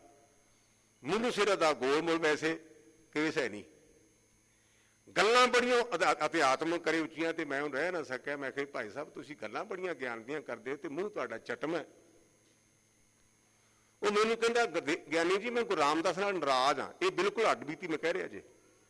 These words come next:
ਮੈਂ ਕਿਹਾ, "ਕਿਉਂ?" ਕਹਿੰਦਾ, "ਜੀ, ਮੇਰੀ ਚੌਦਾਂ ਕਿੱਲੇ ਪੈਲੀ ਤੇ ਮੈਂ ਪਲਾਟ ਕੱਟੇ ਤੇ ਮੇਰਾ ਪਲਾਟ ਨਹੀਂ ਵਿਗੜਿਆ ਤੇ ਮੈਂ ਗੁਰੂ ਰਾਮਦਾਸ ਨਾਲ।" ਮੈਂ ਕਿਹਾ ਵੀ ਗੁਰੂ ਰਾਮਦਾਸ ਪ੍ਰਾਪਰਟੀ ਡੀਲਰ ਦਾ ਕੰਮ ਨਹੀਂ ਕਰਦਾ।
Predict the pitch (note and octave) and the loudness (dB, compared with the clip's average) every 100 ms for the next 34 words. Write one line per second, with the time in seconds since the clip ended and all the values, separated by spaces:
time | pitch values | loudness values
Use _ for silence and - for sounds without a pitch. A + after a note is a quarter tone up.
0 | _ _ - D#3+ E3 E3+ D#3 C#3+ D3+ - | _ _ -2 0 2 0 0 -2 -4 -10
1 | - - _ _ - G3 G#3+ A#3+ A#3+ A#3+ | -20 -20 _ _ 0 2 4 4 4 2
2 | A#3 A#3+ F#3 G3 G#3 G#3 G#3+ A3 G3 F#3 | 0 2 2 4 2 0 2 2 4 2
3 | A3 A3+ A3+ G3 F3 F3+ G3 G3 G3 G#3+ | 2 0 -2 0 2 2 2 -2 2 0
4 | A3+ G#3+ F3+ F3 F3 E3+ F3 F#3 A3 A3+ | 0 0 2 2 2 4 6 6 2 0
5 | F#3 D#3+ E3 E3+ E3+ F3 D3 D3+ D3+ E3+ | 0 2 4 2 0 -4 -2 0 0 0
6 | E3+ D#3 E3+ D#3+ E3 D#3+ F#3 F#3+ F3+ D#3 | 0 -2 -2 -2 0 0 -2 -2 -2 0
7 | D#3 E3+ D#3 F3 F3 F3 F3+ G3 F#3 E3+ | 0 0 0 2 2 2 -4 -4 -2 -2
8 | D#3 E3+ D#3+ C#3+ C3 F#3+ D3+ G#2 | 0 0 0 -2 -2 -4 -6 -8